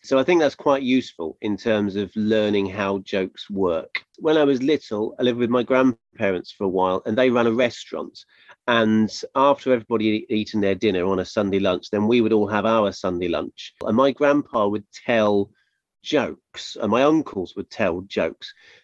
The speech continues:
but they were always, and when I'm performing, I find it a lot easier if it's all part of one big story, 'cause that way I can remember what's going on.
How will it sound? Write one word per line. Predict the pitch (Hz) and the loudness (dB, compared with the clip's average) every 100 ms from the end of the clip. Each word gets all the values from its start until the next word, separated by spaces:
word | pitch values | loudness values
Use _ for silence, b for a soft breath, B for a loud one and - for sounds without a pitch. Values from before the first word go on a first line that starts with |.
| - | -6
but | 120 | 2
they | 135 | 4
were | 143 | 4
always, | 151 156 151 160 147 143 135 - - - | 4 4 4 4 4 4 2 -2 -12 -6
and | 147 139 | -2 2
when | 147 147 | 4 4
I'm | 156 175 | 4 2
performing, | 165 120 - 98 87 87 113 - b b b - | -2 -8 -4 -2 -2 -4 -6 -8 b b b -6
I | 123 | 0
find | 139 131 | 2 2
it | 139 | 2
a | |
lot | 135 147 135 | 4 2 2
easier | 139 139 120 98 87 | 0 0 0 -2 -2
if | - 107 120 | -2 -4 -6
it's | 120 | -4
all | 120 117 | 0 0
part | 107 117 113 104 | 0 0 0 0
of | 107 | -6
one | 107 110 107 | -2 -2 0
big | 104 101 - | -2 -4 -6
story, | - 127 117 82 76 | -6 0 0 0 -6
'cause | - 107 | -8 -4
that | 139 135 | -2 0
way | 110 | 0
I | 107 | -2
can | - | -2
remember | 110 117 113 104 | -2 0 0 -2
what's | 110 113 - | -2 -4 -8
going | - 107 107 113 | -4 -2 -2 0
on. | 113 | -2